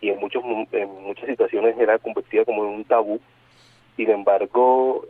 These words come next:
el tema del confinamiento reveló una problemática oculta que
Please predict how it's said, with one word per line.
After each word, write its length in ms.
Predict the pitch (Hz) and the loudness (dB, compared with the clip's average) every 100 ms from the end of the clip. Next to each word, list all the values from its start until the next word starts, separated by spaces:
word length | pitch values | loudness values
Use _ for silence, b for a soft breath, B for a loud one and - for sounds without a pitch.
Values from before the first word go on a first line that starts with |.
| - | -12
el 140 | - | -12
tema 600 | - 110 117 123 123 123 113 | 2 2 4 6 6 4 2
del 120 | 107 | 0
confinamiento 920 | 110 - 104 98 104 104 - 127 135 _ _ _ _ _ - | -2 -2 -2 -2 -4 -6 -2 -2 -2 _ _ _ _ _ 2
reveló 680 | 120 117 113 110 110 123 117 | 4 6 6 6 6 6 4
una 240 | 123 131 | 4 4
problemática 680 | 139 120 113 107 120 127 127 | 4 4 4 2 -4 0 2
oculta 600 | 117 113 113 113 127 123 | 2 -2 -6 0 2 2
que 400 | 110 95 92 | 0 -4 -4